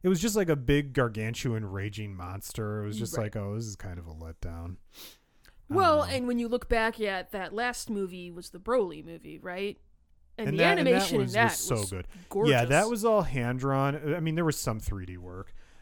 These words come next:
Speaker 1: but that was mostly hand drawn, and it was at such a high level. Like, it was so good looking and so smooth. And the animation work in this was, like, all clearly C G, and it was very, like,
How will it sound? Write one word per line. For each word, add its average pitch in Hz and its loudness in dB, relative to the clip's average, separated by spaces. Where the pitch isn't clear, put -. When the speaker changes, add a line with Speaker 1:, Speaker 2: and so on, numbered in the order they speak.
Speaker 1:
but 143 2
that 170 6
was 156 2
mostly 170 2
hand 127 0
drawn, 127 2
and 131 -2
it 160 -2
was 143 0
at 139 -4
such - 2
a 107 0
high 98 -6
level. 87 -14
Like, 92 -10
it 104 -8
was 101 -6
so 160 2
good 104 -4
looking 92 -8
and 95 -8
so 113 -2
smooth. 104 -2
And 143 -6
the 180 -8
animation 180 -4
work 139 0
in 123 -2
this 143 0
was, 123 -2
like, 117 -2
all 123 0
clearly 143 0
C 143 -2
G, 120 -4
and 113 -4
it 117 -2
was 113 -2
very, 202 0
like, 147 -2